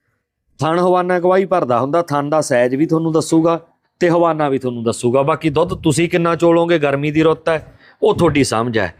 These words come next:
ਉੱਤੋਂ ਢਾਂਚਾ ਫੁੱਲ ਖੁੱਲ੍ਹਾ ਡੁੱਲਾ ਹੈ। ਅਹ, ਸੁਖਰਾਜ ਬਾਈ, ਮਾਰਿਓ ਪਿੰਡੇ ਤੇ ਹੱਥ ਮਾੜਾ ਜਿਹਾ, ਆਪਾਂ ਹਵਾਨਾ ਦਿਖਾ ਲਈਏ, ਪੂਛ ਫੜ ਲਿਓ ਇਵੇਂ ਕਰਕੇ।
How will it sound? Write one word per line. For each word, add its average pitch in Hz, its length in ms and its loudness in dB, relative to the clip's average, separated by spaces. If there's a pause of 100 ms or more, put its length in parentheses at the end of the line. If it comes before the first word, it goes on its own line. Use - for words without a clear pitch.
(260)
ਉੱਤੋਂ 185 300 2
ਢਾਂਚਾ 170 440 -2
ਫੁੱਲ 139 320 0
ਖੁੱਲ੍ਹਾ 180 300 2
ਡੁੱਲਾ 175 300 0
ਹੈ। - 20 -14
ਅਹ, - 580 -6
ਸੁਖਰਾਜ 170 340 0
ਬਾਈ, 180 200 2
ਮਾਰਿਓ 165 340 0
ਪਿੰਡੇ 156 280 0
ਤੇ 156 100 0
ਹੱਥ 147 180 -4
ਮਾੜਾ 135 200 0
ਜਿਹਾ, 135 80 2
ਆਪਾਂ 127 180 -2
ਹਵਾਨਾ 120 360 0
ਦਿਖਾ 123 200 -2
ਲਈਏ, 143 180 -2
ਪੂਛ 180 300 0
ਫੜ 113 140 0
ਲਿਓ 117 180 2
ਇਵੇਂ 98 160 -6
ਕਰਕੇ। - 280 -20